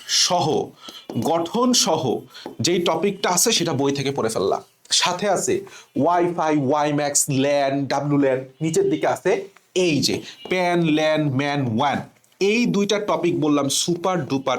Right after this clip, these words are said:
ইম্পর্টেন্ট। তাহলে দেখো সাধারণত কি হয়, একটা স্টুডেন্ট সারা বছর না হইলেও অন্তত পরীক্ষার দুই তিন মাস আগের থেকে আইসিটির কোর্স করে অনলাইনে বা ক্লাস করে বা প্রাইভেট টিউশন পড়ে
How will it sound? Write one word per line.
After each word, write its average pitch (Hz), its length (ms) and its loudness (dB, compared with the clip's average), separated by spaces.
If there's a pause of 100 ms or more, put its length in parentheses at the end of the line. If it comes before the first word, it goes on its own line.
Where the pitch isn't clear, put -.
ইম্পর্টেন্ট। 120 540 0 (360)
তাহলে 170 160 2
দেখো 170 320 -2 (640)
সাধারণত 233 500 2
কি 277 160 0
হয়, 311 280 0 (120)
একটা 170 360 0
স্টুডেন্ট 247 400 0 (140)
সারা 180 260 0
বছর 175 520 0
না 170 160 0
হইলেও 190 400 0 (320)
অন্তত 175 260 -2
পরীক্ষার 220 540 0
দুই 226 140 2
তিন 208 180 -4
মাস 202 180 0
আগের 190 240 -2
থেকে 262 300 -2 (220)
আইসিটির 170 680 -2
কোর্স 180 320 0
করে 160 200 0
অনলাইনে 139 500 0
বা 131 260 -2
ক্লাস 147 380 0
করে 131 300 0
বা 156 140 0
প্রাইভেট 175 580 -2
টিউশন 156 360 0
পড়ে 139 360 0